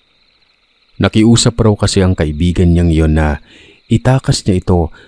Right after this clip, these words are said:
dahil sa matagal na itong minamaltrato ng kinakasama at pinagbubuhatan pa ng kamay. Kahit nakapanganakan na nito. Ayon pa sa kanyang kaibigan, hindi na kaya pa ni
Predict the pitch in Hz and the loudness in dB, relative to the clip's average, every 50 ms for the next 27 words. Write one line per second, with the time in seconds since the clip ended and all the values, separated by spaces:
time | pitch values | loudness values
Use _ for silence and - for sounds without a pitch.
0 | _ _ - 117 120 117 123 123 - 135 120 123 - - 120 110 120 120 120 120 | _ _ -4 0 0 0 0 0 0 0 0 0 0 -2 -2 0 0 2 2 2
1 | 117 107 98 - - 110 104 92 87 85 90 90 95 95 95 92 87 - - 85 | 2 0 0 0 0 0 0 0 0 0 0 0 0 0 0 -2 -2 -4 -4 -2
2 | 85 85 - 85 80 80 82 98 117 113 - 113 113 120 123 127 - 123 - - | -2 -2 -2 -2 -2 -2 0 0 -2 -2 -2 0 0 0 0 0 -2 -4 -4 -2
3 | 107 92 90 90 87 82 - - 113 110 - _ - 107 107 98 98 101 107 113 | -2 -2 0 0 0 -2 -2 -4 -6 -6 -4 _ -2 0 0 -2 -2 0 0 0
4 | 107 104 101 92 85 80 - 78 78 78 80 80 76 73 71 76 73 76 78 71 | 0 0 0 0 0 -2 -2 -4 -4 -2 -2 -2 -2 -2 -2 -4 -4 -2 -2 -2
5 | 67 64 - - _ _ _ _ _ _ _ _ _ _ _ _ _ _ _ _ | -4 -6 -8 -12 _ _ _ _ _ _ _ _ _ _ _ _ _ _ _ _
6 | _ _ _ _ _ _ _ _ _ _ _ _ _ - - 73 80 82 87 87 | _ _ _ _ _ _ _ _ _ _ _ _ _ -6 -2 -2 0 0 0 0
7 | - - 85 80 - - 85 - 78 80 76 73 78 80 78 - - 80 80 80 | 0 -2 -2 -2 -2 -4 -4 -4 -4 -2 -2 -2 -2 -2 -2 -2 -2 -2 0 -2
8 | 82 80 - 78 64 - - - - _ _ _ _ _ _ _ _ _ _ _ | -2 -2 -2 -4 -6 -6 -10 -14 -18 _ _ _ _ _ _ _ _ _ _ _
9 | _ _ _ _ _ _ _ _ _ _ _ _ _ _ _ _ _ 73 80 85 | _ _ _ _ _ _ _ _ _ _ _ _ _ _ _ _ _ -2 0 0
10 | 90 95 98 95 92 98 90 - - 90 85 80 80 80 78 80 76 76 73 - | 2 2 2 2 0 0 -2 -2 -2 -2 0 0 0 0 0 -2 -4 -4 -4 -4
11 | 82 76 - - 69 64 62 - - - _ _ _ _ _ _ _ _ _ _ | -4 -2 -2 -2 -4 -4 -6 -8 -14 -20 _ _ _ _ _ _ _ _ _ _
12 | _ _ _ _ _ _ _ - - 98 87 82 80 90 98 104 110 107 107 110 | _ _ _ _ _ _ _ -6 -4 -2 -2 -2 -2 0 0 0 2 2 0 0
13 | - - 107 104 104 107 104 - - 101 98 95 90 | -2 -2 -2 0 0 0 0 0 0 0 0 0 0